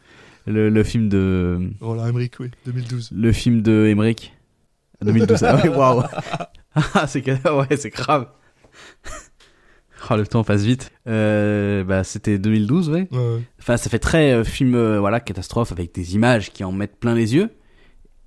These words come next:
Speaker 1: Et puis, effectivement, t'as une autre partie qui est film, euh, religieux.
Speaker 2: Attends, mais, oh là là, mais il te, enfin, pff,
Speaker 1: Mais
Speaker 2: moi, je sais
Speaker 1: la
Speaker 2: pas, là, il te bourre le mou, mais du début à la fin, avec l'idée que, genre, être un scientifique, c'est, c'est, c'est pas bien. C'est, c'est, c'est super naze, là.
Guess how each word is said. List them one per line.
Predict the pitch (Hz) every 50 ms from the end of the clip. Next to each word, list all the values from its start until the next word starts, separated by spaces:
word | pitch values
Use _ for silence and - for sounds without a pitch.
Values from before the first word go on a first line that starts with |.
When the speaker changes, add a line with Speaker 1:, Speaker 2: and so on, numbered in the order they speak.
| _
Speaker 1:
Et | - 113 110
puis, | - - - 107 107 107 101 101 95 95 95
effectivement, | 98 - - 90 - - 98 110 123
t'as | 120 - 98
une | 95 92 92 98
autre | 113 117 -
partie | - 104 - - - 127 131
qui | 131 - - 98 98
est | 95 92
film, | 92 - - 104 101 98 95
euh, | 90 90 90 92 90 90 95 98 98 98 - _ _ _ _ _ - 110 104 104
religieux. | 101 - - 101 98 92 87 87 87 101 - - - - -
Speaker 2:
Attends, | - - - 123 120
mais, | 113 113 110 110 113 -
oh | - 113 110 110
là | 110 110 110
là, | 110 110 107
mais | 104 107
il | 110 113
te, | - - - - -
enfin, | - 143 135 - -
pff, | - - - -
Speaker 1:
Mais | 110 104 131
Speaker 2:
moi, | 131
je | - 98
sais | 98
Speaker 1:
la | 98 98 98
Speaker 2:
pas, | - 127
là, | 127
il | 131 131
te | - - 135
bourre | 120 113 117 113 131 147 151 147
le | 147 143 139
mou, | 131 131 135 139 139
mais | 131 123
du | 113 110 113
début | 113 113 120 131 131 120 123 131 135
à | 123 117
la | 117 110
fin, | - - - 131 123
avec | 117 110 117 113 - - -
l'idée | 127 117 110 123 127 123
que, | 120 - 123 113
genre, | 104 110 107 107 110
être | 110 - -
un | 120 110
scientifique, | - - - - 113 - - 123 113 - - 131 120
c'est, | - - 117 113 110 110 110
c'est, | - - - 127 139
c'est | - - - 117 -
pas | - 117
bien. | 110 113 120 120 123 120 - _ - _ _ _ _ _ _ _ _ -
C'est, | - - 127 117 -
c'est, | - - 123 110 -
c'est | - - 127
super | - - - - - - - 143 131 - - 131 120 110 110
naze, | 110 113 113 113 110 117
là. | 117